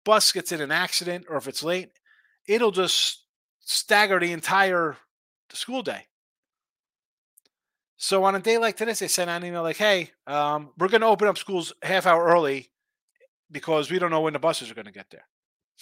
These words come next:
So could you imagine going standing outside today? It's, it, it was, I went out, it was seventeen degrees this morning. And I had shorts and a sweatshirt on, but I wasn't standing outside waiting for forty-five minutes for a bus that's supposed to come at, the little kids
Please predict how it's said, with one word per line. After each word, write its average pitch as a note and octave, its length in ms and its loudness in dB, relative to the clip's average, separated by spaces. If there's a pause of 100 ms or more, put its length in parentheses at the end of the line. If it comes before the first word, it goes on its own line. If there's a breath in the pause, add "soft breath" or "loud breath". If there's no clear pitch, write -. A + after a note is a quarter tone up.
(920 loud breath)
So F#3+ 160 -2
could F#3 160 -4
you F#3+ 40 -2
imagine A3 240 -2
going G#3 180 -2
standing G3+ 360 -2
outside F#3+ 380 0
today? C#3 180 -2
It's, - 160 -10
it, D3+ 240 -12
it E3 140 -14
was, D#3 380 -14
I D#3+ 80 -6
went F#3+ 140 -2
out, E3+ 140 4
it D#3 40 -2
was C#3+ 100 -4
seventeen F3+ 420 -4
degrees D#3 280 -6
this - 140 -6
morning. F#2 240 -18 (720)
And C4+ 100 -2
I D4 40 8
had A#3 100 4
shorts D3 300 2
and C3 80 -6
a A2 40 -18
sweatshirt A2 360 -10
on, A2+ 180 -14 (460)
but - 120 6
I A#3 40 10
wasn't F#3 220 4
standing E3 280 4
outside F3 280 4
waiting D#3 180 -2
for B2 80 -16
forty-five C#3+ 380 -2
minutes B2+ 160 -10
for B2 80 -10
a G#2+ 60 -12
bus F#3+ 440 -4 (320)
that's C#3+ 140 -2
supposed D#3+ 300 -2
to - 80 -12
come D3+ 240 4
at, C3 180 0 (720)
the F3+ 80 4
little B3+ 320 2
kids B2 580 -4